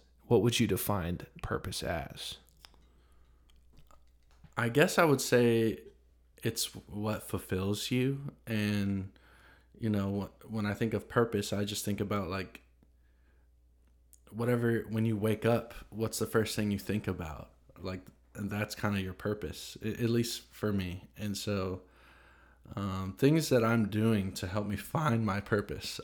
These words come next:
Speaker 2: I guess, um,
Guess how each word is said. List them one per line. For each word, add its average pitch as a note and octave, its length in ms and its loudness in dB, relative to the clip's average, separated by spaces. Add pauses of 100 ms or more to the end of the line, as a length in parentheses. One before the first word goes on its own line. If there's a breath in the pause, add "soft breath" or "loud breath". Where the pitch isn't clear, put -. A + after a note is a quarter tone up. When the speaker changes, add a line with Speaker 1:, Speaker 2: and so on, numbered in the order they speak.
Speaker 2:
I A#2+ 120 2
guess, C3+ 560 2 (1160 soft breath)
um, F2+ 640 -4